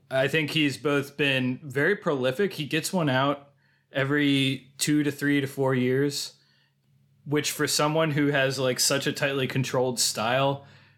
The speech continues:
I think that's kind of insane that he churns them out as fast as he does. But he also just has a really unique style that I just find very engaging. He, his movies are funny, but, like, in kind of a unique, wry, and deadpan sort of way.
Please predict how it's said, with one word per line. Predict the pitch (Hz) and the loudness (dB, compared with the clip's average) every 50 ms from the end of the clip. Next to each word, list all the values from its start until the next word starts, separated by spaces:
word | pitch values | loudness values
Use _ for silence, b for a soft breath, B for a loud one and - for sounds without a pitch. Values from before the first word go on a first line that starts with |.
| B B B _ - | B B B _ -4
I | 135 143 | -4 -2
think | 143 165 156 139 | 0 0 -2 0
that's | 147 135 131 | 0 -2 -2
kind | - - 135 131 127 | -2 0 0 0 0
of | 123 | -2
insane | 120 117 - - 120 120 127 139 143 135 - - - | -2 -2 0 0 0 0 0 0 0 -2 -4 -8 -6
that | - 127 120 | -4 -2 -2
he | 131 123 117 123 123 - - | -2 -4 -6 -8 -14 -14 -10
churns | - - 135 127 127 120 | -6 -2 -2 0 -2 -2
them | 123 120 | -2 0
out | 120 123 123 | 0 0 0
as | 123 120 | 0 0
fast | - 123 120 120 117 - | 0 0 0 0 0 -2
as | 127 117 | -4 -4
he | 123 117 | -6 -4
does. | 104 113 110 120 131 135 - - - b b b b b b b b b b b b b b _ _ _ - | -4 -2 -2 -2 -2 -2 -4 -6 -8 b b b b b b b b b b b b b b _ _ _ -12
But | - 135 - 160 151 151 147 - | -8 -2 0 2 2 2 0 -2
he | 151 143 170 170 | -4 -2 0 2
also | 165 170 180 175 - 196 | 4 4 2 2 2 2
just | 175 170 - 165 | 2 2 2 2
has | 160 156 151 | 2 2 2
a | 143 | 0
really | 135 143 147 151 143 | 0 2 2 2 2
unique | 139 135 127 131 143 143 139 | 2 2 2 0 0 0 -2
style | - - 147 135 135 135 143 143 135 127 | -2 0 0 2 2 2 2 2 2 2
that | 127 123 123 117 - | 0 0 -2 -2 -4
I | 120 123 127 | -8 -8 -6
just | 120 131 127 - | -6 -6 -6 -2
find | 139 131 127 113 | 0 0 0 0
very | 123 127 127 127 127 | 0 0 2 2 2
engaging. | 123 120 120 117 120 123 127 120 131 127 127 127 123 - B B B B B B B B - | 2 0 0 0 0 0 -2 0 -2 0 0 -2 -4 -6 B B B B B B B B -14
He, | 147 151 - - - - | -12 -12 -12 -14 -18 -18
his | - - 135 156 143 | -10 -4 -2 -2 0
movies | 139 170 196 220 214 - | 0 0 0 0 0 0
are | 185 156 | 0 0
funny, | - - - 139 143 151 160 160 | -2 -4 -2 0 0 2 2 0
but, | 139 143 135 | 0 -2 -2
like, | 131 135 131 131 139 | -2 -4 -4 -2 -2
in | 139 131 | -2 -2
kind | - 151 147 147 | 0 0 0 0
of | 143 | 0
a | 135 139 | 0 0
unique, | 135 139 139 131 131 131 139 143 139 - | 0 0 0 0 2 2 2 0 0 -4
wry, | - 123 123 123 123 127 131 131 131 | -10 -8 -4 -2 0 0 2 2 2
and | 131 131 127 135 120 117 113 113 - - 127 117 | 2 2 0 -2 -2 -4 -8 -10 -14 -18 -10 -4
deadpan | - 127 135 135 131 - 147 139 139 139 139 | -2 -2 -2 -2 -2 -2 -2 0 0 0 0
sort | - - 143 139 139 | 2 2 2 2 0
of | 131 127 | 0 0
way. | 139 139 139 135 135 139 139 135 | 0 2 2 2 2 0 -2 -4